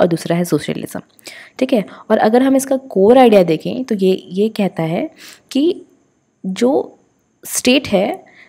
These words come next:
वो एक इम्पॉर्टेंट इंस्ट्रूमेंट है सोशल वेलफेयर को क्रिएट करने के लिए, इसलिए स्टेट को डेमोक्रेटिक होना चाहिए और स्टेट ही जो है एक ऐसा माध्यम है जिसके द्वारा हम सोशलिज्म को एस्टैब्लिश कर सकते हैं।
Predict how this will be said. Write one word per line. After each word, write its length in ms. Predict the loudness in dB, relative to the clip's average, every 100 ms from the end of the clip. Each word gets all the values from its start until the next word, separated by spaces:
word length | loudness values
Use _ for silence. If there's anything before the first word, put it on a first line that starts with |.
| _
वो 140 | 2 2
एक 260 | 2 -2 -4 -2
इम्पॉर्टेंट 640 | 0 0 0 0 2 -2 -2 _
इंस्ट्रूमेंट 720 | -2 -2 0 4 6 6 4 2
है 280 | 0 0
सोशल 580 | -4 2 4 6 4 4
वेलफेयर 420 | 4 2 2 2
को 140 | 4 0
क्रिएट 440 | 0 4 2 2
करने 220 | -4 -4
के 140 | -8 -12
लिए, 200 | -20 -20 _ _ -20 -20 -20 _
इसलिए 540 | 0 0 0 0 0 -4 -8
स्टेट 400 | -8 -2 -2 0
को 180 | 2
डेमोक्रेटिक 640 | 2 4 2 4 4 4 0
होना 220 | -2 -4
चाहिए 380 | -6 -8 -8 -14 _ _ -20 -16 2
और 320 | 2 2 -2
स्टेट 500 | -6 -4 0 0 0
ही 200 | 0 0
जो 160 | 4 4
है 460 | 4 2 0 0 -14 _
एक 140 | -4 -2 -4
ऐसा 260 | 0 2
माध्यम 360 | 4 4 4 2
है 180 | 2 2
जिसके 380 | 0 -2 2
द्वारा 320 | 4 4 4 4
हम 280 | 2 0
सोशलिज्म 640 | 0 4 4 4 4 4 2
को 160 | 4 4 4 -8 -20 -8
एस्टैब्लिश 440 | 2 4 6 4 -2
कर 140 | -8
सकते 380 | -8 -12 -12 -14
हैं। 160 | -14